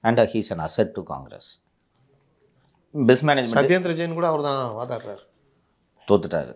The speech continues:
Speaker 1: தோத்துட்டு இப்ப அவரு எம் பி ஆக முடியல. அவரு பார்லிமெண்ட்லயும் நல்லா வாதிடக்கூடியவர், அதனால தான் அவரை தேர்ந்தெடுத்தாங்க. But அந்த கிராஸ் ஓட்டிங்கை ஒரு பக்கம் வைங்க, கவர்மெண்ட்டே போகுது. So, எந்த எல்லைக்கு போறாங்கன்னு பார்த்துக்கங்க.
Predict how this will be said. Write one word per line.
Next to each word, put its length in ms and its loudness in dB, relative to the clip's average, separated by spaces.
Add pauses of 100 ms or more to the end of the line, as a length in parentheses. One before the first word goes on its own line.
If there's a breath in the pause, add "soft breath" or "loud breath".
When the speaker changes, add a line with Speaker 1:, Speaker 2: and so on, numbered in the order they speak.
(260)
Speaker 1:
தோத்துட்டு 320 -4
இப்ப 100 4
அவரு 200 4
எம் 180 -2
பி 60 0
ஆக 160 0
முடியல. 380 -8 (300)
அவரு 320 0 (200)
பார்லிமெண்ட்லயும் 580 4
நல்லா 180 2 (340)
வாதிடக்கூடியவர், 600 0
அதனால 220 -2
தான் 180 0
அவரை 160 -4
தேர்ந்தெடுத்தாங்க. 640 -8 (460)
But 160 -2 (100)
அந்த 240 -2
கிராஸ் 260 4
ஓட்டிங்கை 280 -4
ஒரு 120 -6
பக்கம் 220 -4
வைங்க, 220 -10 (480)
கவர்மெண்ட்டே 380 4
போகுது. 220 -16 (1600)
So, 140 8 (1200)
எந்த 340 4
எல்லைக்கு 280 0 (100)
போறாங்கன்னு 480 0
பார்த்துக்கங்க. 400 -16